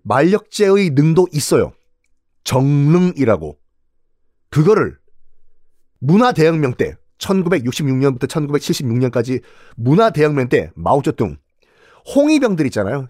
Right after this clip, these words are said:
젊은 애들, 애들. 이 쳐들어 들어가가지고 정릉을요, 그 안에 있는 만력제의 시신을 다 박살을 내버려요. 가루로 만들어버려요. 왜? 자기들 한족이 세운 명나라를 만-,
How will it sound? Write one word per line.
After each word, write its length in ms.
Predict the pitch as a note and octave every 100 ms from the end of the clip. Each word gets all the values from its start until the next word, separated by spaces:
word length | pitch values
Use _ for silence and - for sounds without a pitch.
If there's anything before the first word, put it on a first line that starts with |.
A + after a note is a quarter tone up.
| -
젊은 300 | A#2 A#2+ A2+
애들, 260 | F#2 C#2+ _ _ -
애들. 320 | A2+ E2 D2 _ _ _ _ _ _ _ _ _ _ _ _ _ G#3
이 260 | A#3 - _ _ _ -
쳐들어 440 | - D#4+ D#4+ D4+
들어가가지고 540 | G3 C#3+ B2+ A#2+ C3+ -
정릉을요, 800 | G#2+ B2+ A#2+ F2+ E2+ A#2 C#2 - _ _ _ _ _
그 200 | - F3+
안에 180 | G3+ G3
있는 400 | F#3 F3 G#3 C#3+
만력제의 640 | C3+ C3 E3 G3+ - F#3 F#3+
시신을 600 | - G3 - G3 G3+ G#3
다 260 | - -
박살을 520 | - - - B3+ A#3+
내버려요. 540 | D3+ F#2+ F2 G2+ G2 - _ -
가루로 400 | - G#3+ G#3+ A#3
만들어버려요. 600 | G#2 G2 F2 A#1+ A#1+ - _ _ _ -
왜? 280 | D#3+ A3 A3 _ _ _ _ _ _ _ _ _ _ _ -
자기들 380 | C#3+ E3+ G#3+
한족이 580 | G3+ - E3+ G3 A3+ G#3+
세운 480 | - F#3 G3 G#3 G3+ _ _ _ -
명나라를 640 | A#2+ C#3 F3+ G#3 G3+ F#3
만-, 400 | C3 A2+ C#3+ D3+